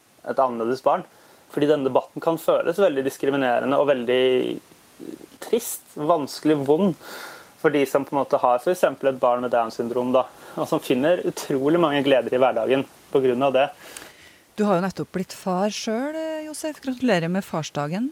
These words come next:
Speaker 2: forresten.
Speaker 1: Jo, tusen takk. <laughs>
Speaker 2: Har det endret, har du fått litt sånn sterkere følelser for dette her, tror du, gjennom å bli far?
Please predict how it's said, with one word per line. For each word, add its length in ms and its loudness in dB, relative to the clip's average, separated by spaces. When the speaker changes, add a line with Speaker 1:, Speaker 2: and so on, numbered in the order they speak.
Speaker 2:
forresten. 420 -8
Speaker 1:
Jo, 160 0
tusen 400 -2
takk. 300 0
<laughs> 100 4
Speaker 2:
Har 320 -2
det 300 0
endret, 640 -2
har 160 -2
du 20 -4
fått 240 -12
litt 160 -8
sånn 80 -8
sterkere 460 -10
følelser 500 -4
for 160 -6
dette 220 -2
her, 180 -4
tror 160 -8
du, 120 -6
gjennom 400 -2
å 100 -4
bli 280 -6
far? 260 -2